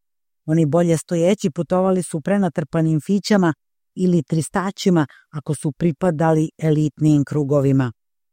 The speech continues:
Pak tregeri su premašivali visinu samog vozila, korisnici sindikalnih odmarališta su bili srećnici jer nisu sa sobom nosili makar hranu, a i smeštaj im je bio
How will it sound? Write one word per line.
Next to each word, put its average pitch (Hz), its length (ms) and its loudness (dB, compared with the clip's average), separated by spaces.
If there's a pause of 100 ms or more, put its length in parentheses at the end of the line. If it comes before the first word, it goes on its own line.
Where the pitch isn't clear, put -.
(100)
Pak 196 280 -4
tregeri 233 520 4
su 180 140 -8
premašivali 220 760 0
visinu 202 420 0
samog 214 380 0
vozila, 202 460 2
korisnici 196 640 -2
sindikalnih 190 680 -2
odmarališta 190 720 -2
su 165 160 -8
bili 190 240 -2
srećnici 196 800 -4 (400)
jer 180 220 2
nisu 226 420 4
sa 180 180 -4
sobom 202 440 0
nosili 196 420 -2
makar 185 380 -4
hranu, 190 380 0 (420)
a 160 100 -2
i 156 60 0
smeštaj 175 560 -2
im 165 160 2
je 151 100 0
bio 151 240 0